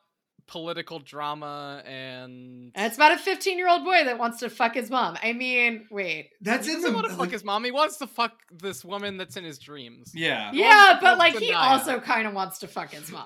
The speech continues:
Speaker 3: That,
Speaker 2: Like,
Speaker 3: there's,
Speaker 2: there's
Speaker 3: like,
Speaker 2: a little bit of an Oedipal complex
Speaker 3: there's a
Speaker 2: going on
Speaker 3: little
Speaker 2: there.
Speaker 3: bit of that
Speaker 1: Edibles?
Speaker 3: in this
Speaker 1: Like
Speaker 3: version
Speaker 1: edibles?
Speaker 3: for
Speaker 1: Like
Speaker 3: sure. It's probably only, it's probably because, like,
Speaker 2: Well, the
Speaker 3: the
Speaker 2: actress
Speaker 3: ac-
Speaker 2: that they got to play his
Speaker 3: is
Speaker 2: mom
Speaker 3: what
Speaker 2: is, like, what, ten years older than him?
Speaker 3: Something like that, yeah.
Speaker 2: <laughs>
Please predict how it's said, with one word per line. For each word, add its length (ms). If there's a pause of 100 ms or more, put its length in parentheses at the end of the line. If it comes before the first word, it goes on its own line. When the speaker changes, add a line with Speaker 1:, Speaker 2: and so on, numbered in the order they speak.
Speaker 3:
That, 340
Speaker 2:
Like, 60
Speaker 3:
there's, 240
Speaker 2:
there's 0
Speaker 3:
like, 160
Speaker 2:
a 40
little 200
bit 140
of 100
an 80
Oedipal 400
complex 280
Speaker 3:
there's 280
a 80
Speaker 2:
going 100
on 80
Speaker 3:
little 240
Speaker 2:
there. 140
Speaker 3:
bit 120
of 60
that 320
Speaker 1:
Edibles? 140
Speaker 3:
in 60 (100)
this 80
Speaker 1:
Like 100
Speaker 3:
version 160 (220)
Speaker 1:
edibles? 100
Speaker 3:
for 80
Speaker 1:
Like 80
Speaker 3:
sure. 680 (320)
It's 260
probably 360
only, 300
it's 140
probably 260
because, 400
like, 300 (360)
Speaker 2:
Well, 140
the 120
Speaker 3:
the 40
Speaker 2:
actress 320
Speaker 3:
ac- 120
Speaker 2:
that 120 (140)
they 80
got 400
to 200
play 280
his 220
Speaker 3:
is 40
Speaker 2:
mom 280
Speaker 3:
what 60
Speaker 2:
is, 80
like, 200
what, 200
ten 260
years 200
older 240
than 160
him? 160
Speaker 3:
Something 320
like 200
that, 220
yeah. 360
Speaker 2:
<laughs> 40